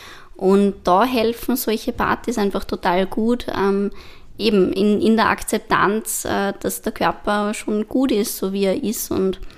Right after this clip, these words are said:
ja, das bringt einfach mehr, mehr Entspannung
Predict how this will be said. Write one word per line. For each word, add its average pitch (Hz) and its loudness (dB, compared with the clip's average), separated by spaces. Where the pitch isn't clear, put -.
ja, 202 0
das 190 -4
bringt 226 0
einfach 233 -2
mehr, 208 0
mehr 202 2
Entspannung 214 2